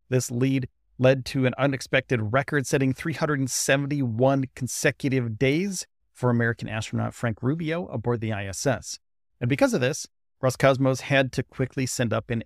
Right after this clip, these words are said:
empty replacement spacecraft, disrupting the regular rotation and the flow of crew members. In addition to the technical challenges, it's important to acknowledge the geopolitical context. Russia's unsanctioned invasion of Ukraine in twenty twenty-two has strained relations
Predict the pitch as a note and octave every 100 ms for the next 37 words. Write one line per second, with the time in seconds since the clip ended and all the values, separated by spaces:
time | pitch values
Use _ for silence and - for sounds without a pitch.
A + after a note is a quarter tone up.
0 | - B2 - B2 A#2 - A2 - A2+ -
1 | C3 C3 - G#2+ A2 - _ _ - B2+
2 | C3+ B2+ C#3+ C3 G#2+ A2+ G#2 A#2 A2+ G#2
3 | A2+ - A2+ G2+ A2 G2+ G2+ - C3 A#2
4 | G2 F#2 - C3+ A2 - - - - -
5 | _ _ _ - C#3+ C3+ C3 C3+ A#2+ C3+
6 | A#2 A2 B2+ B2 A2+ A2+ B2 A#2 A2+ A#2
7 | A2 - _ _ - D3+ D4 A3 F3+ B2+
8 | C3 C3 B2+ B2 G#2+ B2 C3 - C3 C#3
9 | B2+ A#2 A2 G2+ A#2 - - - _ -
10 | C#3+ C#3 C#3 C3 C3 - C3+ - B2+ A#2+
11 | B2 A#2+ A#2+ A2+ A#2 - C3+ A#2+ - C3+
12 | A#2 C3 A#2+ - C#3 B2+ A#2+ - C3 A#2
13 | B2 C3 C#3 A#2